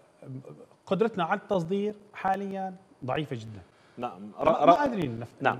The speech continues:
Speaker 1: نف-،
Speaker 2: رغم أنه اليوم هو كان الأمل الوحيد لل-، لل-، للص-،
Speaker 1: تمام، لأنه
Speaker 2: للصناعة
Speaker 1: كل-،
Speaker 2: السورية إنه
Speaker 1: كلفة،
Speaker 2: يصدر ب-،
Speaker 1: كلفة
Speaker 2: بضوء ضعف
Speaker 1: تمام.
Speaker 2: القدرة الشرائية للمواطن.
Speaker 1: إيه،
Speaker 2: يعني
Speaker 1: كل-
Speaker 2: اليوم البضاعة ما حدا عم يشتريها من جوا لأن الناس ما معها مصاري، فبالتالي طوق النجاة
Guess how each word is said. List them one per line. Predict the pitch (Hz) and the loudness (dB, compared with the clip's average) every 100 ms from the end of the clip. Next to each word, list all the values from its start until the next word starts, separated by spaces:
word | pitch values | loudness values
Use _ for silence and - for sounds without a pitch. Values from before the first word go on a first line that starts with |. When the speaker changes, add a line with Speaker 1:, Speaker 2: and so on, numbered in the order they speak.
| 127 | 2
Speaker 1:
نف-، | |
Speaker 2:
رغم | 147 175 180 | 2 2 0
أنه | 156 | 2
اليوم | 165 175 | 4 4
هو | 156 156 | 2 2
كان | 165 160 | 0 0
الأمل | 160 160 | -2 0
الوحيد | 139 147 160 127 123 | 2 2 0 -2 -4
لل-، | 113 | -6
لل-، | 98 98 110 107 98 98 | -8 -6 -6 -6 -8 -6
للص-، | 143 | -4
Speaker 1:
تمام، | 170 127 | -2 -2
لأنه | 170 | -2
Speaker 2:
للصناعة | 175 143 135 | 0 -2 -2
Speaker 1:
كل-، | 131 240 | -4 -2
Speaker 2:
السورية | 143 147 | 2 4
إنه | 247 | 2
Speaker 1:
كلفة، | 127 156 | 2 2
Speaker 2:
يصدر | 135 123 | 4 2
ب-، | 156 | 4
Speaker 1:
كلفة | 131 131 135 | 2 4 4
Speaker 2:
بضوء | 135 151 139 | 6 6 6
ضعف | 151 165 | 4 6
Speaker 1:
تمام. | 165 | 2
Speaker 2:
القدرة | 143 139 | 2 0
الشرائية | 131 131 131 | 0 0 2
للمواطن. | 127 117 117 113 98 156 | 0 0 -2 -4 -4 -4
Speaker 1:
إيه، | |
Speaker 2:
يعني | 117 - | -4 -2
Speaker 1:
كل- | 117 | 0
Speaker 2:
اليوم | 135 143 | 4 4
البضاعة | 135 120 143 | 4 6 6
ما | 135 | 6
حدا | 123 123 | -2 -4
عم | |
يشتريها | 131 - 135 120 | -6 -2 0 0
من | 117 | 0
جوا | 127 123 | 2 2
لأن | 123 | 0
الناس | 127 123 | -6 -6
ما | |
معها | 113 95 | -8 -8
مصاري، | 98 95 95 - _ - _ | -8 -8 -10 -12 _ -20 _
فبالتالي | - 131 143 135 127 | -6 -2 2 2 2
طوق | 147 135 | 2 0
النجاة | 127 120 127 | -2 -4 -2